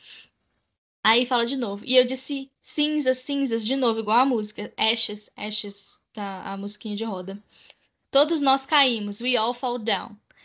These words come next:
É, "Eu quero ouvir você cantar o louvor. Eu digo, 'Cinzas, cinzas, todos nós caímos, nós temos inocência por dias.'" Aí, continuação, né, da referência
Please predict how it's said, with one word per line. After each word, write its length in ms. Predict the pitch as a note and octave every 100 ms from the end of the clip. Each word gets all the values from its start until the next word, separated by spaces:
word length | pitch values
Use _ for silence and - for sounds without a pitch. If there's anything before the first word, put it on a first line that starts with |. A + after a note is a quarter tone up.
| - _ _
É, 400 | A#3+ A3 G#3+ G3+
"Eu 60 | A3+
quero 200 | B3+ C4
ouvir 180 | B3+ C4
você 260 | C4 C4
cantar 380 | C4 C4+ C4 B3
o 80 | C4
louvor. 480 | C#4 D4 A3 G3 G#3
Eu 120 | B3+
digo, 260 | G#3+ A3+ A3+
'Cinzas, 520 | - A#3+ B3+ D#4+ D#4+
cinzas, 460 | - C4+ D4+ C#4+ -
todos 280 | B3+ B3+ B3+
nós 200 | A#3 -
caímos, 540 | B3 A#3 B3+ C4+ - - _
nós 220 | A#3+ B3
temos 240 | A#3 A3+
inocência 420 | A3+ A3+ A3+ A3+ A3+
por 220 | C4 C4
dias.'" 500 | G#3+ G3+ - - - _ - - - - _ _ _
Aí, 200 | A#3+ A3
continuação, 840 | B3 A#3 A#3+ A3 A3+ - A3+ D#4+
né, 220 | D4+ C#4
da 120 | C4+ A3+
referência 580 | A3+ A3+ G#3 G#3+ A3